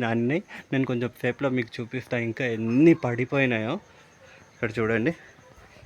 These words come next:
ఇప్పుడు ఒకటి పడింది చూడండి. ఇక్కడ తినేవాళ్ళు కరివేపాకు చెట్టు పొదల్లో చూడండి ఒకటి పడింది. ఇక్కడ చూడండి, ఇక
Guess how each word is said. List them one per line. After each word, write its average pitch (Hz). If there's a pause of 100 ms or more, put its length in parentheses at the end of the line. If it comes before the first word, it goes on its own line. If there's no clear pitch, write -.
(180)
ఇప్పుడు -
ఒకటి -
పడింది 107
చూడండి. 110
ఇక్కడ 131 (1200)
తినేవాళ్ళు 113
కరివేపాకు 117
చెట్టు 123 (240)
పొదల్లో 113
చూడండి 113
ఒకటి 113
పడింది. 107 (400)
ఇక్కడ 160 (120)
చూడండి, 104 (1400)
ఇక 110